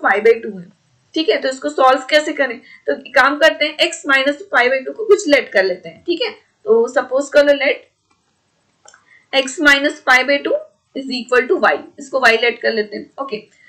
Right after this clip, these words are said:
अब यहाँ देखो, जो limit है, x approach कर रहा है कहाँ पर, pi by two पर। अगर देखो, ये वाले function को अगर हम लोग y के terms में लिखेंगे, क्योंकि हम लोग, अ, x minus pi by two की value y let कर रहे हैं,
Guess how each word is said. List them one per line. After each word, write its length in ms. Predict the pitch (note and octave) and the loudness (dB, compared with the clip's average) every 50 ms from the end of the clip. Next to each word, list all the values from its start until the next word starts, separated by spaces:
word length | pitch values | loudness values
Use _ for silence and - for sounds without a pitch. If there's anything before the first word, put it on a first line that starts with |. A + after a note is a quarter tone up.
| - _ - | -20 _ -4
अब 120 | - A#3+ A#3 | -4 -2 2
यहाँ 240 | D4 D4 D#4+ E4+ E4 | 2 4 4 4 2
देखो, 360 | E4 D4+ D#4 D#4 G#4 A4+ - - | 0 -4 -4 -4 -6 -6 -10 -10
जो 140 | A#3+ C#4+ C#4+ | -4 -2 2
limit 340 | C#4 C#4 C#4+ E4+ A4+ - G4+ | 2 2 2 0 -2 -2 -2
है, 240 | - - - - - _ _ _ - - | -4 -4 -6 -10 -14 _ _ _ -2 -2
x 200 | E4 E4 - - - | -2 -2 -6 -2 -2
approach 400 | D4 D4 D4 C#4+ D4 D#4+ E4+ - | -2 -2 2 2 2 2 2 0
कर 100 | - E4 | 0 0
रहा 120 | D#4 D#4 D#4+ | 4 4 4
है 100 | D#4 D#4+ | 2 2
कहाँ 240 | E4+ C#4+ C4+ C#4+ | -2 -2 -2 -2
पर, 320 | C#4+ - - - - _ _ - | -2 -2 -6 -6 -6 _ _ 2
pi 120 | B3 A3 A3 | 4 6 6
by 160 | G#3+ A#3 A#3 | 6 6 6
two 180 | A3+ - C4+ A3+ | 4 2 -4 -8
पर। 280 | G3+ G3 F3 - - _ _ _ _ _ _ - | -4 -4 -6 -6 -6 _ _ _ _ _ _ -2
अगर 280 | - C4 C4 D#4+ E4+ E4 | -2 0 2 2 2 2
देखो, 260 | E4 D4 D4 - D#4+ | 2 0 0 0 -2
ये 220 | C#4+ B3+ B3+ C4 | -2 -2 2 2
वाले 160 | C#4 C#4+ D4+ | 4 2 2
function 480 | D4+ D4 C4+ A3+ - - - - D#4 D#4+ | 0 -2 -2 -2 -4 -6 -2 -2 -2 0
को 160 | - - A#3+ C#4+ | 0 -2 -4 -4
अगर 240 | - - - - F3 | -4 -6 0 0 2
हम 100 | F#3+ C#4 | 2 2
लोग 200 | D4+ D4 C4+ A#3+ | 2 0 2 4
y 120 | G3+ A3 A3+ | 2 2 2
के 180 | - F4+ F4 | 0 -4 -4
terms 360 | F4 F4 D#4 C#4+ D4 F4 - F4+ | 0 0 0 0 0 -4 -4 -4
में 80 | D4 D4 | -2 -2
लिखेंगे, 480 | C#4 B3 G#3+ - D4+ A3+ G#3+ F#4+ G#4+ B4+ G#4+ - _ _ _ _ _ _ - | -2 -2 -6 -8 -6 -6 -2 0 0 -2 -2 -8 _ _ _ _ _ _ -4
क्योंकि 220 | E4 D4+ D4+ F4+ | -4 -2 0 2
हम 120 | F4 E4 D#4+ | 0 2 0
लोग, 180 | D#4+ D#4+ - | -2 -6 -4
अ, 300 | - B3+ B3+ B3 A#3+ A#3+ | 0 0 2 2 0 2
x 200 | - D4 D4 - - D#4 | 0 0 0 0 -2 0
minus 320 | D4 C#4+ C#4 D4+ D#4 - | 0 0 0 -2 -6 -4
pi 140 | - C#4+ B3+ B3+ | 0 0 2 2
by 120 | C4 C#4 | 0 -2
two 180 | C#4 C#4 C4+ C4 | -4 -4 -6 -4
की 60 | C#4 | -2
value 260 | B3+ B3 A#3+ C4 C#4+ | 0 0 0 0 -2
y 120 | C#4 C4+ C4 | -2 0 0
let 280 | B3 A#3 G#3 G3+ - - | 2 2 0 0 0 -4
कर 120 | D#3 - | -4 -4
रहे 120 | - - - | -4 -8 -18
हैं, 80 | _ | _